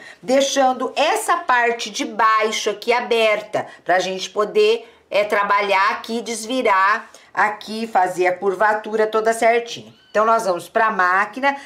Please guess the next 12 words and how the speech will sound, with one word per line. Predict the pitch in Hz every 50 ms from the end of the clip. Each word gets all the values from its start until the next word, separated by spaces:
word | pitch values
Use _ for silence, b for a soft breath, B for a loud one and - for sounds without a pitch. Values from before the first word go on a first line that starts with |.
| B B -
fazer | - 220 220 226 226 233 226 226 -
toda | - 285 294 311 330 330 320
essa | 320 302 311 - 247 233
volta, | 226 - 190 185 190 196 208 214 226 220
deixando | 214 226 220 220 - 233 220 220 214 208
só | - - - 277 277 285
essa | 311 320 311 320 302 277
parte | 277 - 254 247 240 240 233 - 220
de | 202 262 277
baixo | 240 233 247 233 226 233 240 240 - - 240
aqui | 233 233 - 254
aberta, | 247 254 233 220 180 151 127 - - 120